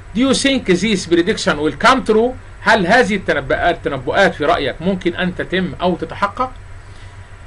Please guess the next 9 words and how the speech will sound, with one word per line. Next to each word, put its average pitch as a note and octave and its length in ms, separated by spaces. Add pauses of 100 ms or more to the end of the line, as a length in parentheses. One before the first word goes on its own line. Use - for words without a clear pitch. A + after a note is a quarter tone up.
(180)
في D4 420
إيه D#4 80
الفرق D4 420
بين G3+ 500 (340)
thank C#4 380
for، B3 300 (500)
thank F#3+ 160 (140)
to؟ D4 60 (300)
Thank C4+ 120